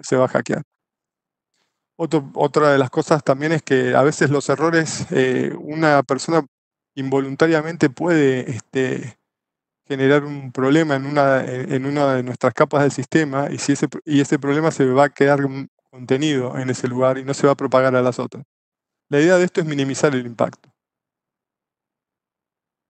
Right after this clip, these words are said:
Bueno, este principio es muy interesante, que es ser, ser desconfiado. ¿Y a qué me refiero con ser desconfiado? Nosotros tenemos que examinar los in-,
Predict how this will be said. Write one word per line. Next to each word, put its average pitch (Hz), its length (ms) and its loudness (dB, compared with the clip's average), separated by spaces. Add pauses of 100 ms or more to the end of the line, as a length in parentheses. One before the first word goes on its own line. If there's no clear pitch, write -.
(840)
Bueno, 139 200 -4
este 170 200 2
principio 160 340 -6
es 156 60 -4
muy 156 100 -4
interesante, 135 560 0
que 143 120 2
es - 220 -4 (680)
ser, 185 380 0 (460)
ser 190 240 0
desconfiado. 139 720 -2 (960)
¿Y 147 60 -2
a 151 60 0
qué 175 100 0
me 180 80 -2
refiero 175 260 0
con 147 120 -2
ser 165 140 2
desconfiado? 156 500 -2
Nosotros 151 400 -6
tenemos 156 300 -2
que 135 100 -4
examinar 135 480 0
los 139 260 -4
in-, 147 200 -6